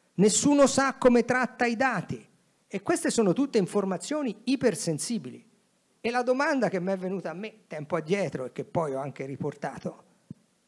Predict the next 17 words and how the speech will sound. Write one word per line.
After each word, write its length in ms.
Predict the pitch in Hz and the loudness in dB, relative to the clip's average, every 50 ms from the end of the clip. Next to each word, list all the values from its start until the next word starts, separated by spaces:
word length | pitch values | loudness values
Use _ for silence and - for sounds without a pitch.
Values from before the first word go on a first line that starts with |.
| _ _ _ _ _ _ _ | _ _ _ _ _ _ _
è: 360 | - 208 170 131 - - _ _ _ _ _ - | -2 -2 -2 -2 -4 -12 _ _ _ _ _ -4
ma 340 | 190 196 190 - - _ _ _ _ _ | -2 -2 -2 -6 -14 _ _ _ _ _
se 260 | - - - 277 370 | -4 0 2 4 4
un 160 | 415 392 - | 4 4 4
privato 500 | - - 269 202 226 247 285 277 - 277 | 4 4 4 4 4 4 4 4 4 4
che 120 | - 208 196 | 4 4 4
c'ha 180 | - - 233 | 4 4 4
abbastanza 580 | 240 208 208 185 - - 214 196 185 - - 170 | 4 4 2 2 2 2 2 2 2 2 2 2
soldi, 540 | - - 143 123 127 117 120 117 120 123 - _ _ _ _ _ _ _ _ _ _ _ | 4 4 4 4 2 0 -6 -10 -14 -18 -20 _ _ _ _ _ _ _ _ _ _ _
diciamo 360 | - 147 - 202 208 202 196 | -8 -4 -2 0 0 2 2
l''ndrangheta, 720 | 185 170 160 151 143 131 120 113 117 123 117 - - - - _ _ _ _ _ _ _ _ _ _ _ _ _ _ _ _ _ _ _ _ 170 170 _ _ _ _ _ _ _ _ _ _ _ _ - _ _ | 2 2 2 0 0 -2 -4 -6 -10 -14 -16 -18 -20 -20 -20 _ _ _ _ _ _ _ _ _ _ _ _ _ _ _ _ _ _ _ _ _ _ _ _ _ _ _ _ _ _ _ _ _ _ -20 _ _
decide 460 | - 170 220 262 - - 381 381 381 339 | 0 4 4 4 6 4 4 4 4 4
di 100 | 294 240 | 4 6
sapere 380 | - 240 220 254 285 320 254 | 6 6 6 6 6 6 6
qualcosa 520 | 185 240 220 - - 247 269 277 226 233 190 | 6 6 4 4 4 4 6 6 6 4 4
su 340 | - - 233 277 269 - - | 4 6 4 4 4 2 2
qualcuno 760 | - 226 214 - - - - 135 120 117 117 113 117 - _ | 2 2 2 2 0 -6 -10 -8 -8 -8 -8 -10 -14 -18 _